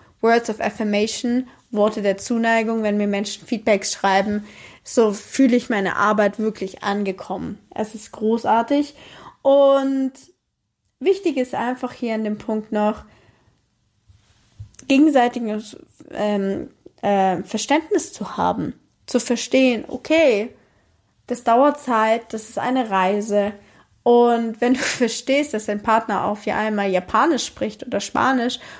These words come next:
und du Deutsch, dann geht es nicht mehr darum, wer Recht hat, sondern dann geht es darum, vielleicht die Sprache deines Partners zu lernen, um dich besser erklären,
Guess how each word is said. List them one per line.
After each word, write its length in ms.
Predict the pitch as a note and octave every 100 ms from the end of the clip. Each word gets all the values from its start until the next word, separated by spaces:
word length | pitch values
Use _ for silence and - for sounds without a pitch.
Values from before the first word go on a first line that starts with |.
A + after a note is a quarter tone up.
| -
und 200 | A3+ A3
du 120 | A3
Deutsch, 680 | G3 B3 B3+ B3 E4+ - - _ _ _ _ _ _ _ _ _ _ _ -
dann 160 | C4
geht 160 | C#4 F#4
es 140 | F4
nicht 160 | B3 G#3
mehr 120 | G#3
darum, 400 | G3 F#3+ G3 F#3
wer 240 | F#3 F3
Recht 400 | F#3+ C#4 - -
hat, 340 | - - - - _ _ _ _ _ _
sondern 380 | - A#3+ A#3 G#3+
dann 160 | G#3 G3
geht 160 | G#3
es 180 | G#3 -
darum, 540 | A3 G3+ G3 G3 G3+ - _ _ _ _ _ _ _ _ _ _
vielleicht 420 | - B3+ F4+ F#4+
die 200 | C#4+ B3
Sprache 400 | B3 - B3 A#3+
deines 300 | G#3+ G#3 G#3
Partners 840 | - A3+ G#3+ A3 G3+ G3+ - - _ _ _ -
zu 140 | -
lernen, 560 | A#3 B3 G4+ B3 F#3+ A3+ _ _ _ _
um 520 | B3+ C4 B3 A#3+ A#3 -
dich 220 | B3+ -
besser 240 | C4+ -
erklären, 520 | A3+ - D#4 G4 C#4